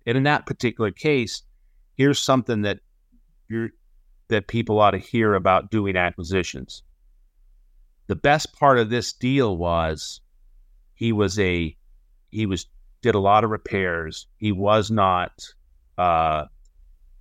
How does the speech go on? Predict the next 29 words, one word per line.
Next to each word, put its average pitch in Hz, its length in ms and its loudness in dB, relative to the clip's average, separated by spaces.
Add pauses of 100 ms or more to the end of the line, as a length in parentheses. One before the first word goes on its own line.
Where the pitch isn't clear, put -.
showing 110 300 2
the 95 60 -2
customers 98 540 -2
the 98 80 -6
benefit 87 580 -2
of 85 120 -18
a 87 40 -6
replacement 82 680 -4
sale. 80 480 -4 (420)
So - 260 -2
we 90 180 0
had 90 420 0 (300)
just - 220 -10
a 92 80 -4
very 95 600 -2 (840)
fertile 107 320 0
ground, 104 400 0
lots 107 340 4
of 98 100 -6
opportunities. 95 720 -2
Every 127 300 0
service 117 480 0
call, 92 420 0
this 95 200 -4
guy 95 240 2
had 92 200 -6
maintained 92 640 -4
for 76 140 -10
decades 80 840 -2